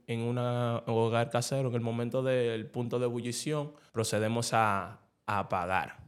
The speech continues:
Luego de que tenemos nuestra infusión,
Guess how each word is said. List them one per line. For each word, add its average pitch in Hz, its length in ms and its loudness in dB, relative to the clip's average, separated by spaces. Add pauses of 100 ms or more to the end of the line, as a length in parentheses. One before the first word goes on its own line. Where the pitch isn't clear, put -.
(220)
Luego 117 240 6
de 120 100 6
que 117 120 -2
tenemos 120 460 0
nuestra 123 360 0
infusión, 135 840 2